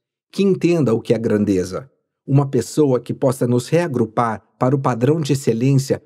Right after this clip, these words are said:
outrora epitomizado e que explique o que precisa ser feito. Quando comecei a falar publicamente, não tinha ideia de qual seria a reação.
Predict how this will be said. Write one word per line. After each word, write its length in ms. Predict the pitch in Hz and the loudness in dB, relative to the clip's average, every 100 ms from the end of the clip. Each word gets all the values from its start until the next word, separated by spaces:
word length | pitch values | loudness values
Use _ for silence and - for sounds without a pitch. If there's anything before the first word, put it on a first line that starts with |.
| - | -2
outrora 580 | 139 139 143 151 151 123 | 0 0 2 2 0 0
epitomizado 1080 | 156 135 135 160 170 131 117 123 139 165 175 _ - | 0 -2 -2 0 0 0 0 0 0 -2 -6 _ -12
e 80 | |
que 160 | 135 196 | -6 -4
explique 540 | 175 - 214 233 - | -4 -2 0 0 0
o 40 | 135 | -2
que 140 | 151 | 0
precisa 420 | 135 139 185 180 | 0 -2 -2 -2
ser 180 | 156 143 | 0 -2
feito. 520 | 135 101 90 - 78 - _ _ _ _ _ _ _ | -2 -2 -4 -8 -16 -16 _ _ _ _ _ _ _
Quando 240 | 160 165 | 0 2
comecei 440 | - 156 135 - 120 | 2 2 2 2 0
a 60 | |
falar 280 | 110 120 113 | 0 -2 -2
publicamente, 920 | - 113 120 117 107 123 117 - - _ _ | -2 -2 -2 -2 -2 0 -2 -4 -14 _ _
não 160 | - 147 | 0 0
tinha 300 | 139 175 160 | 0 -4 -2
ideia 380 | 127 123 131 113 | 0 2 2 0
de 120 | 110 | -2
qual 200 | 123 127 | -2 -2
seria 380 | 131 131 117 120 | 0 0 2 0
a 40 | |
reação. 560 | 113 117 - 98 101 | 0 -2 -2 -4 -4